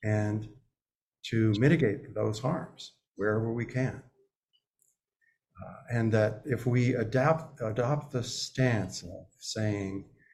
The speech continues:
"Well, we can't be looking down on other people's cultures, therefore we must be paralyzed in making decisions around masking or about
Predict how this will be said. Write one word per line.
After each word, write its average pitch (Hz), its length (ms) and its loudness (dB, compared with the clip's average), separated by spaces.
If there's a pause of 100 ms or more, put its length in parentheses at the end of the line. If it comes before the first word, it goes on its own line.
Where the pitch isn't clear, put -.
(360)
"Well, 120 560 6 (140)
we 123 100 0
can't 151 340 2
be 123 120 2
looking 127 300 4
down 113 220 4
on 107 140 2
other 110 140 2
people's 107 460 -2
cultures, 110 460 -2
therefore 107 460 2
we 107 240 0
must 110 360 -4
be 123 160 -6 (100)
paralyzed - 800 -4 (600)
in 104 120 2
making 107 300 0
decisions 104 580 0
around 104 420 -2
masking 110 520 -6 (180)
or 110 320 -8
about 107 360 -2